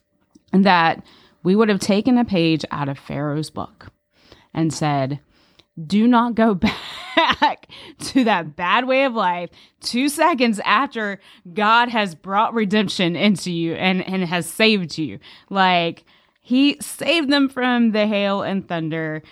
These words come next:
And then the moment that things get better,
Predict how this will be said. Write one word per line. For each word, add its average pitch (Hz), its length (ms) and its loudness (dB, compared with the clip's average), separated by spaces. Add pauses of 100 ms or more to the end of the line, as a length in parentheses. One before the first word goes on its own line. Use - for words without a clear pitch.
(180)
And 180 300 -2
then 175 420 0
the 165 100 0
moment 262 920 4
that 185 260 -2
things 202 320 -2
get 180 200 -2
better, 139 420 -4